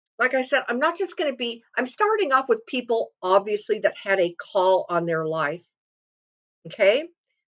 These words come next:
You have a call on your life too. So don't think that when you're reading about certain people that you're ousted, that you're back there, you're sitting behind,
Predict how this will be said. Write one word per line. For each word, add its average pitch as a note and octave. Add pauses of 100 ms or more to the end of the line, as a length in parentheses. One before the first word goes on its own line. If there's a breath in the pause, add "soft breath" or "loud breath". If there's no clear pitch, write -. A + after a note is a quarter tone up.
You C4+
have G#4+
a -
call A#3+
on F#3+
your G3
life D3+
too. E3
So F#3+
don't B3
think C4+
that G3+
when F#3
you're A3+
reading G#3+
about F3+ (340 soft breath)
certain G#3
people F3+ (340)
that G3 (100)
you're G3+
ousted, G#3
that D#3+
you're G3
back G3+
there, F3
you're F#3+
sitting G#3+
behind, F3